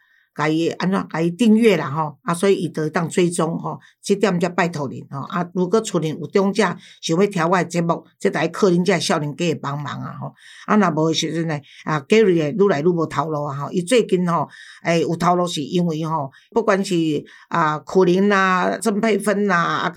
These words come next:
尤其四叉猫，他有进入排行前一百名吼，所以才，才个老咧。若无我看伊就爱引咎辞职啦吼。今天呢，今仔日呢，咱搁继续请到咱大家上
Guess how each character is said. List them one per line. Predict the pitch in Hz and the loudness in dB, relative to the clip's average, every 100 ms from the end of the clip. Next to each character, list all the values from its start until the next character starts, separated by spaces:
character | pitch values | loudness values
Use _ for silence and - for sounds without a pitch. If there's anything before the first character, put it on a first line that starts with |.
| - | 2
尤 | 196 | 2
其 | 208 170 165 | 4 2 2
四 | 151 220 | -2 -2
叉 | 196 180 185 | 0 2 2
猫， | 185 180 208 - - - | 4 2 -2 -12 -20 -4
他 | 214 | 2
有 | 214 170 151 82 | 4 4 0 -2
进 | - 220 | 0 4
入 | 214 196 | 6 4
排 | 147 175 | 2 0
行 | 151 151 143 - - | 0 -4 -10 -14 -10
前 | - 170 180 180 - | -2 0 0 -2 -4
一 | 233 | -2
百 | 226 147 | 0 -2
名 | 147 147 170 | -4 -4 -2
吼， | 156 - - - | -2 -6 -18 -12
所 | - 220 | 0 4
以 | 208 196 | 6 4
才， | 202 180 - | 0 -2 -4
才 | 202 | -2
个 | 190 | 0
老 | 190 127 | 0 0
咧。 | 147 135 | -6 -4
若 | 151 | -4
无 | 151 160 | -2 0
我 | 180 | 0
看 | 202 156 135 | 0 -4 -8
伊 | 175 | -6
就 | 165 | -2
爱 | 170 175 170 - _ | 0 -2 -4 -18 _
引 | - 170 | 0 0
咎 | 165 233 190 | 2 4 2
辞 | 175 - 180 208 | 2 0 0 0
职 | 202 143 | -2 -8
啦 | 143 | -6
吼。 | 131 143 - _ _ _ _ _ | -6 -8 -12 _ _ _ _ _
今 | 214 220 | 2 4
天 | 214 220 | 6 4
呢， | 180 175 - | 2 -2 -4
今 | 180 | 0
仔 | 196 | 2
日 | 196 202 | 2 2
呢， | 175 147 | 0 -2
咱 | 175 180 | -2 0
搁 | 196 | 0
继 | 196 196 | 2 0
续 | 156 131 | 0 -6
请 | - | -2
到 | 170 170 139 | -2 -2 -6
咱 | 165 170 175 170 | -2 -2 0 -2
大 | 135 | -6
家 | 139 | -6
上 | 143 139 | -4 -4